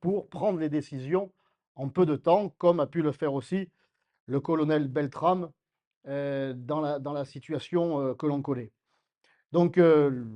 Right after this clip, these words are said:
le temps, le temps du discernement, euh, est extrêmement, euh,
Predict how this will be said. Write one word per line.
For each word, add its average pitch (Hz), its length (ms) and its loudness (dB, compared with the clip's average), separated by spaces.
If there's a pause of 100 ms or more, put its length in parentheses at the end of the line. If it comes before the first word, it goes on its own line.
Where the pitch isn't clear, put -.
(200)
le 123 180 -2
temps, 220 380 6
le 147 140 -4
temps 208 220 0
du 160 120 -4
discernement, 151 800 -2
euh, 131 380 -4
est 131 180 -12
extrêmement, 143 840 -4
euh, 104 100 -20